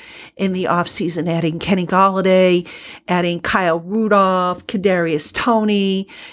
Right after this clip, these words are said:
getting back a healthy Saquon Barkley, fingers crossed. Um, year two of the offense, year two of the offensive line, which is still, you know, needs to be settled, especially on the right side there. But,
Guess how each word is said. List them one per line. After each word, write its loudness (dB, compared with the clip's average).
getting 2
back 2
a -2
healthy -4
Saquon -2
Barkley, 2
fingers 0
crossed. 2
Um, -6
year 2
two 2
of 2
the -4
offense, 0
year -2
two 2
of 2
the 0
offensive -2
line, 0
which -4
is 0
still, 0
you -2
know, -2
needs 0
to -12
be -2
settled, 0
especially 0
on -2
the -4
right 0
side 2
there. 0
But, 0